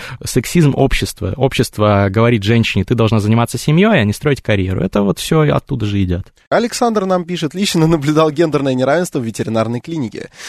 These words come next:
Speaker 2: Кастрация котов — тысяча пятьсот рублей, стерилизация кошек — три тысячи, три тысячи пятьсот". Смешно, смешно. А, прям, прям какой-то тяжёлый получается эфир, в смысле, очень много дебилов. Нам, кстати говоря, писал, а,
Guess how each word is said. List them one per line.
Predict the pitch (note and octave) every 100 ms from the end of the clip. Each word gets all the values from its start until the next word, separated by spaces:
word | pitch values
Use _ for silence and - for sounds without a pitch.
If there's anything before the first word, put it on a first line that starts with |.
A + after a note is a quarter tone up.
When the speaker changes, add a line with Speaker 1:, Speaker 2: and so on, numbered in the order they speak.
| -
Speaker 2:
Кастрация | A#2+ A2+ C#3 C#3+ B2+
котов — | - A#2+ D#3+ -
тысяча | C3+ C3 -
пятьсот | - A2 C#3+
рублей, | C3+ A2+ G#2
стерилизация | - G#2+ G#2+ A2 G#2+ A2
кошек — | A2 A2 -
три | A2+
тысячи, | A#2 - A2 - _ - _ B2 A2+ - - - -
три | C3 C3+
тысячи | C3 B2 - -
пятьсот". | - - - - - _ - - -
Смешно, | - - F#3 F3+ E3+ _
смешно. | - A#2+ A2+ A2+ G#2+ - - - - _
А, | A2+ A#2 A#2 A#2 A#2+ A#2 - - -
прям, | B2+ C#3+ C#3+ C3
прям | - D3
какой-то | D3 D#3 E3 D3+ _ _ -
тяжёлый | G#3+ F3+ D#3 F3+ F#3+ G#3
получается | A3 A3 G#3+ F3+ F#3
эфир, | G#3
в | D3
смысле, | F3+ G3
очень | - A3 - G#3+
много | F3+ G3+ F#3
дебилов. | E3 F3 F#3 B2+ A2+
Нам, | F#3
кстати | - G#3 F#3+
говоря, | F#3 G#3 G3
писал, | F#3 - F#3 D#3+ -
а, | C3 C3 B2+ C3